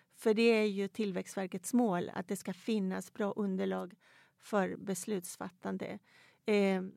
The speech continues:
det ger ju också, eh, ja, det,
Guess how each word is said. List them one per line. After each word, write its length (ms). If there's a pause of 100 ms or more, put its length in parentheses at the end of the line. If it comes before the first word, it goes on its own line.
(420)
det 460
ger 380
ju 140
också, 600 (500)
eh, 320
ja, 200 (120)
det, 320